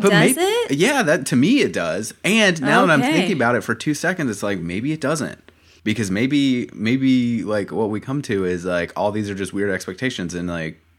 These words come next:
Speaker 1: why, why don't you do the fun things that you used to do as a kid?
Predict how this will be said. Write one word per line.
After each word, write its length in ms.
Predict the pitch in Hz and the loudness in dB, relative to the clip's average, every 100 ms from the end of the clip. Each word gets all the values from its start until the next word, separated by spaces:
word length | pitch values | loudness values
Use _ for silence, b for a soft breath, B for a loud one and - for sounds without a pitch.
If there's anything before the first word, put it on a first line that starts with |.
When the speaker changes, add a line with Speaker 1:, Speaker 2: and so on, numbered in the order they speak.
| _ _ _ _ _ _ _ _ | _ _ _ _ _ _ _ _
Speaker 1:
why, 640 | - 85 85 82 85 82 80 - _ _ | -14 -6 -4 -2 -2 -4 -10 -16 _ _
why 180 | 71 85 | -8 -6
don't 300 | 85 82 - | -6 -8 -10
you 60 | |
do 140 | 85 85 | -8 -8
the 80 | 80 | -8
fun 200 | - 82 | -10 -10
things 320 | 82 82 82 | -8 -10 -10
that 180 | 73 - | -12 -10
you 100 | 82 | -10
used 120 | - | -10
to 120 | 76 | -12
do 40 | 78 | -12
as 60 | |
a 60 | 76 | -12
kid? 260 | 78 69 | -12 -12